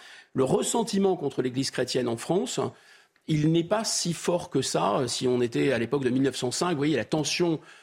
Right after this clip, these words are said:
euh, qu'il y avait entre, euh, entre la République et, et, et l'Église en mille neuf cent cinq, elle était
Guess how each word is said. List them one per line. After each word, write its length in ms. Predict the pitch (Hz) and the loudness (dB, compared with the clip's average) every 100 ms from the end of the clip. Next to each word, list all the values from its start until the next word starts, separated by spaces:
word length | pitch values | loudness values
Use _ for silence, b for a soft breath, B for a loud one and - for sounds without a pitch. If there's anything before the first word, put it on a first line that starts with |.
| B | B
euh, 100 | 113 | -4
qu'il 200 | 117 127 | -2 0
y 80 | 131 | 2
avait 320 | 131 151 147 - | 2 2 2 0
entre, 260 | 131 - | -2 0
euh, 340 | 127 123 110 104 B B - | 0 2 2 0 B B -6
entre 200 | 110 127 | -2 0
la 120 | 113 | 2
République 560 | 131 127 127 147 143 127 | 2 -2 -2 -2 0 0
et, 140 | 120 | 2
et, 440 | 113 113 110 107 | 0 0 0 0
et 40 | 113 | 0
l'Église 320 | 123 143 139 | 0 0 0
en 40 | 123 | 0
mille 120 | 123 | 0
neuf 100 | 113 | -2
cent 160 | 123 | -4
cinq, 300 | 120 202 214 | 0 0 0
elle 60 | 127 | -4
était 260 | 120 185 | -2 -2